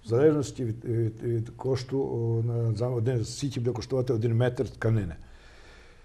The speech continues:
Тому є просьба до всіх небайдужих, до депутатів, до виконкому, до всіх небайдужих жителів нашого міста. Давайте ми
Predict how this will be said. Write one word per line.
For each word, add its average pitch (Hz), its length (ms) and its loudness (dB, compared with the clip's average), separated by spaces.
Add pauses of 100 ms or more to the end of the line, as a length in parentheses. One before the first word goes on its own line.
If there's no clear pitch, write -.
(140)
Тому 147 440 6 (520)
є 143 180 6
просьба 127 540 12
до 120 120 6
всіх 147 340 4
небайдужих, 131 840 4 (320)
до 117 80 4
депутатів, 113 840 2
до 139 160 8
виконкому, 139 800 4 (680)
до 131 180 8
всіх 165 420 8
небайдужих 135 800 4 (440)
жителів 135 500 2
нашого 123 580 0 (640)
міста. 113 540 0 (1900)
Давайте 143 420 6
ми 120 240 0